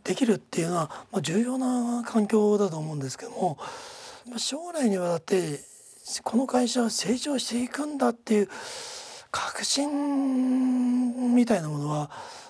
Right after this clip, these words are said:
極めてモチベーションに大きく働きますよね。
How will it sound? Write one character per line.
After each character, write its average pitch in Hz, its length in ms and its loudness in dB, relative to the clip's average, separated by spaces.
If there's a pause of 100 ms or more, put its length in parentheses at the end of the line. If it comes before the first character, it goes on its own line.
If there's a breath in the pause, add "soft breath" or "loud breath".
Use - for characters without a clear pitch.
(200 loud breath)
極 285 180 2
め 254 60 6
て 170 100 -2
モ 151 220 -2
チ - 160 -6
ベ 330 140 -6
ー 262 100 2
シ 240 120 0
ョ 240 80 6
ン 233 140 6
に 220 260 6 (120)
大 220 220 4
き - 80 -12
く 151 280 -2 (320 loud breath)
働 208 500 2
き 214 400 4
ま 220 140 6
す - 140 -2
よ 131 80 0
ね。 127 200 2